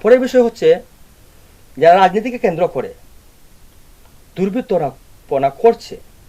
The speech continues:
বিশেষ করে যাদের প্রতি অভিযোগ আওয়ামী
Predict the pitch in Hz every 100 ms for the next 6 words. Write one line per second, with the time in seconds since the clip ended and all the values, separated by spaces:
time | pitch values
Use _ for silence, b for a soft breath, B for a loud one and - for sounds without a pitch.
0 | - - - - 190 262 247 147 120 123
1 | _ - _ _ - _ - _ _ -
2 | - - 180 - 202 160 156 120 92 -
3 | - - - - - - - 127 147